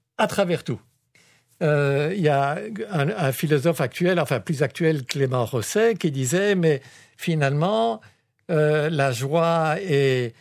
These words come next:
est, est paradoxale parce que quand on voit la vie, elle n'est pas facile. Et donc, et malgré tout, ou bien elle est illusoire parce qu'on refuse de voir tous les aspects difficiles de la vie, ou bien elle n'est pas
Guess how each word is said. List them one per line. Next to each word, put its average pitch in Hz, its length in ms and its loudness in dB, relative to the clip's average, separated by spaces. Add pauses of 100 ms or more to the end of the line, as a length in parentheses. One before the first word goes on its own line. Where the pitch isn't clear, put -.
(300)
est, 139 500 -2 (300)
est 147 120 0
paradoxale 151 760 0
parce 147 200 -2
que 151 60 0
quand 147 260 0
on 151 100 2
voit 147 160 2
la 131 160 2
vie, 143 300 2
elle 131 80 2
n'est 127 100 0
pas 123 140 -2
facile. 214 600 -2 (760)
Et 131 140 2
donc, 165 420 0 (240)
et 151 200 2
malgré 165 500 2
tout, 247 320 -2
ou 180 60 2
bien 185 220 4
elle 170 80 2
est 165 120 0
illusoire 170 600 2
parce 151 180 0
qu'on 151 260 0
refuse 156 680 -2
de 156 80 2
voir 151 360 2
tous 165 120 -2
les 143 180 0
aspects 143 200 -2
difficiles 131 420 -2
de 127 80 -2
la 120 160 0
vie, 202 280 -2 (720)
ou 165 160 -2
bien 214 520 0 (260)
elle 151 200 2
n'est 147 140 2
pas 156 540 2